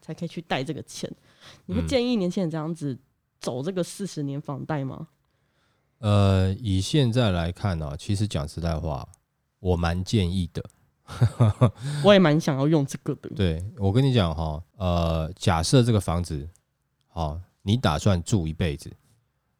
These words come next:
Speaker 2: 那你每个月付款的金额低，那你剩下的多的钱，你是不是有机会去改善生活？
Speaker 1: 嗯，做其他的投资。
Speaker 2: 或，哎，或者是存款做投资，对不对？
Speaker 1: 嗯。
Speaker 2: 好，或者是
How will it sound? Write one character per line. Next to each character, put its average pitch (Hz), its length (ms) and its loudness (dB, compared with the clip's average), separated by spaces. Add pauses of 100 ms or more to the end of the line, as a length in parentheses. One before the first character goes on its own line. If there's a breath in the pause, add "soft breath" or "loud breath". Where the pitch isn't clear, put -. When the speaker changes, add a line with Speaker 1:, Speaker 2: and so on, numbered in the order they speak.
Speaker 2:
那 139 140 4
你 127 100 6
每 95 220 4
个 92 100 4
月 113 220 8
付 110 240 2
款 78 160 -2
的 78 80 -4
金 98 260 0
额 82 140 0
低， 104 360 2 (600)
那 113 120 0
你 92 120 2
剩 110 260 4
下 98 220 2
的 78 460 -2
多 107 220 4
的 95 140 0
钱， 80 260 -4
你 78 120 -4
是 95 120 -6
不 92 80 -2
是 90 220 0
有 80 140 -2
机 90 200 -4
会 90 200 0
去 80 500 -4
改 78 160 -4
善 92 160 0
生 90 180 -2
活？ - 240 -4 (220)
Speaker 1:
嗯， 156 260 -4
做 202 160 -2
其 123 220 4
他 175 180 -2
的 175 80 -10
投 127 240 -6
资。 147 80 -8
Speaker 2:
或， 82 60 -2
哎， 78 120 -2
或 107 180 2
者 82 100 -2
是 85 140 -4
存 78 260 -8
款 76 240 -10
做 80 180 -6
投 73 280 -10
资， - 160 -14 (320)
对 - 80 -4
不 101 80 2
对？ 107 80 6
Speaker 1:
嗯。 92 120 2 (360)
Speaker 2:
好， 82 200 -4
或 107 220 -4
者 87 140 -2
是 87 340 -2